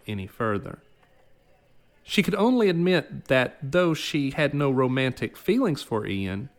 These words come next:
he did have a powerful way of making her feel good. Now she looked at him and his wry smile as he sat across from her.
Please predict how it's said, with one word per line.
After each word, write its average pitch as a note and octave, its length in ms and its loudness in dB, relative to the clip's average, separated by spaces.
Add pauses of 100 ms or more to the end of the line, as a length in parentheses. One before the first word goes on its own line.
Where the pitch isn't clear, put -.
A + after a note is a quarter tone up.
(260)
he A#2+ 120 -4
did G3+ 340 -2
have C#3 200 -2
a A#2+ 60 -2
powerful C#3 600 -4
way A2 260 0
of A2 160 -4
making G#2+ 360 -4
her A2 140 -4
feel E3+ 300 -4
good. F2+ 380 -8 (1600)
Now E3+ 320 4
she E3 180 0
looked D#3 240 2
at C#3 120 -2
him C#3 320 0
and C3 140 -2
his C3+ 220 0
wry A#2+ 280 2
smile A2 560 -2
as A#2 100 -6
he C3 60 -4
sat A2 260 -4
across G2 380 -6
from A2+ 260 -4
her. D#2+ 320 -12